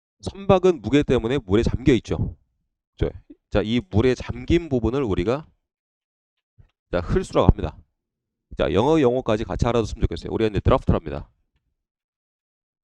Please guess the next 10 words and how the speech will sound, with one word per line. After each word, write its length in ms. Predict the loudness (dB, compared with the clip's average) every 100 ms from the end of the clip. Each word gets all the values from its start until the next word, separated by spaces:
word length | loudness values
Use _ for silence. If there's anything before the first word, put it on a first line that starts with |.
| _ _ _ _ -18 -18 -6
자, 120 | 0
뭐라 180 | 2 2
한다? 200 | -2 -10 -12 -16 _ _ -6
드라프트. 360 | -4 -4 -10 -20 -20 _ _ _ _
흙수를 240 | -4 0
합니다. 360 | 0 2 -4 -6
그죠? 180 | -12 -12 -12 -18 _ _ _ _
자, 160 | 0 4
요 260 | 6 4 0 _ _ _ _ _ _ _
흙수 580 | -2 -2 -2 -6 -4 -4